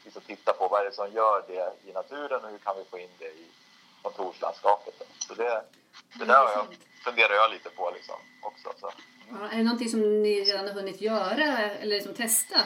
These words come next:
Speaker 2: och se på Lantmäteriet?
Speaker 1: Nej, inte, inte liksom så att vi har dragit det längre än någon annan. Det skulle
Speaker 2: Mm.
Speaker 1: jag inte vilja säga. Men, men däremot liksom, nu när vi, så att säga,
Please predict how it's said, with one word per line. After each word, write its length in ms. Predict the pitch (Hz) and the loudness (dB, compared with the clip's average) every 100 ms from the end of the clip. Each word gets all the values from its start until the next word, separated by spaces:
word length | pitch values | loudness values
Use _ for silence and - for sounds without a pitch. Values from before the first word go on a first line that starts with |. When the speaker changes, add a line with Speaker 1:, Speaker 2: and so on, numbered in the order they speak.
| - - - - - _ - - | -2 -16 -20 -20 -20 _ -20 -12
Speaker 2:
och 80 | 208 | -4
se 220 | 285 247 | 2 2
på 320 | 220 190 175 180 | 0 -4 -4 -6
Lantmäteriet? 640 | 196 190 180 175 233 175 170 - - - - _ - - - 107 | -10 -12 -10 -10 -8 -8 -8 -16 -20 -20 -20 _ -20 -20 -20 4
Speaker 1:
Nej, 640 | 104 117 127 147 156 160 151 | 12 12 12 6 2 0 -2
inte, 440 | - 165 - 165 | -12 -12 -12 -12
inte 280 | 147 131 170 | -12 -2 -2
liksom 380 | 180 - 139 127 | 0 10 10 10
så 60 | 131 | 4
att 120 | 117 - | -2 2
vi 60 | |
har 100 | 120 - | 2 4
dragit 460 | 127 117 107 107 - | 4 6 4 0 -10
det 120 | 110 | -6
längre 480 | 110 104 101 104 101 | -4 -4 -6 -6 -4
än 60 | 98 | -4
någon 160 | 101 107 | 4 12
annan. 500 | 113 98 - 175 - | 12 12 4 4 4
Det 60 | 147 | 0
skulle 200 | 208 135 | -4 -2
Speaker 2:
Mm. 100 | 131 | -2
Speaker 1:
jag 80 | |
inte 100 | 120 - | -6 -18
vilja 160 | - - | -10 -10
säga. 400 | - 95 92 92 | -4 -6 -2 -2
Men, 140 | 107 107 - _ - | 0 -2 -4 _ -16
men 120 | 110 110 107 | -14 -14 2
däremot 540 | 120 151 170 123 - | 6 6 2 -4 -4
liksom, 360 | 107 - 107 101 - _ _ _ _ _ - - - | -10 2 8 6 4 _ _ _ _ _ -20 -20 -6
nu 140 | 120 | -6
när 140 | 113 113 | -4 -6
vi, 280 | 110 107 107 - _ - - - - _ | -4 -4 -6 -10 _ -20 -20 -20 -20 _
så 60 | |
att 60 | 110 | -6
säga, 420 | 110 107 104 104 | 0 6 6 6